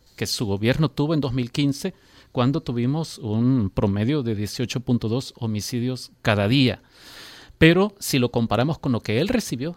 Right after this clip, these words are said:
es decir, en dos mil catorce, tomando en cuenta que fueron cinco meses, eh, bueno, la mitad del año, digamos, del gobierno anterior de Mauricio Funes y los primeros meses de su gobierno, ese año, el dos mil catorce, cerró con diez punto siete homicidios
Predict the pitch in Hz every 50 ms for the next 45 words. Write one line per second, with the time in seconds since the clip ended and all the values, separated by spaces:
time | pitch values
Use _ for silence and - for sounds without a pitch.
0 | - - 117 123 - - 127 123 110 - - - 185 208 - - 196 - 175 131
1 | 107 - - - - - 120 135 147 147 151 - - 147 139 - - 160 151 -
2 | - 151 156 160 160 156 - - - 151 151 151 156 160 160 160 160 160 160 160
3 | 160 151 - - - 170 170 - - 147 139 143 131 - - 160 147 - - -
4 | 139 120 117 113 127 135 135 120 110 123 117 - 147 139 127 127 139 131 123 110
5 | 101 107 110 113 104 107 110 107 - - 120 110 107 107 104 104 98 104 98 113
6 | 113 131 131 117 - 123 117 117 107 123 107 104 104 107 104 - 131 - - 113
7 | 101 98 113 120 - - - 117 107 107 107 113 123 135 - 123 104 101 - -
8 | 110 104 117 123 110 113 127 131 120 - 120 107 110 104 - - 139 131 151 156
9 | 139 151 147 127 - 160 165 175 - - - - - - - - - _ _ _
10 | - 135 131 127 - - - 156 156 - - - 156 160 156 175 - 127 117 95
11 | 117 110 - 139 123 - 123 127 131 - - 180 175 175 - - - - 131 117
12 | 117 131 127 - - 139 127 117 110 117 117 - - 131 117 - 131 117 - 127
13 | 113 - 131 123 117 - - 127 117 113 120 120 123 - -